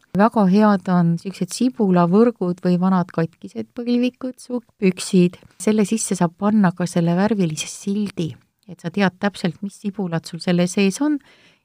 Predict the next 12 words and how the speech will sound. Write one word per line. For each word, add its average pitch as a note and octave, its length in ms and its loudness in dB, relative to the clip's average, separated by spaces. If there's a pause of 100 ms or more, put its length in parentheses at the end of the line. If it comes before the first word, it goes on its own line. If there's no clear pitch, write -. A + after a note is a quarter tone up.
(140)
ja F3+ 220 2 (140)
kindlasti F#3+ 480 0
riputada E3+ 800 -2 (260)
ülesse F3+ 540 -2
kusagile E3+ 520 -4
õhurikkasse E3 680 -2
ruumi. E3+ 300 0
No G#3+ 140 -8
kuur G#3+ 300 2
on D3 120 2
tavaliselt D#3 460 -2
selline. D#3 440 0